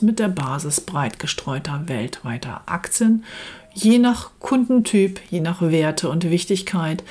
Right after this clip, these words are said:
was der Kunde gerne möchte, kann man das hier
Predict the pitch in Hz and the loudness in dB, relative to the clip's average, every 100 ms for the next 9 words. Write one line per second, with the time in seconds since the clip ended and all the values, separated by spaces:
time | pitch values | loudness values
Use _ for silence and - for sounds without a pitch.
0 | - - - - 214 226 208 - 185 170 | -16 -16 -10 0 0 2 0 2 2 4
1 | 160 151 151 156 151 - 165 180 - - | 0 -2 -2 -2 -4 -4 -6 -6 -12 -8
2 | - 208 202 165 151 - - 170 175 | 2 4 4 2 0 -2 -2 -2 -4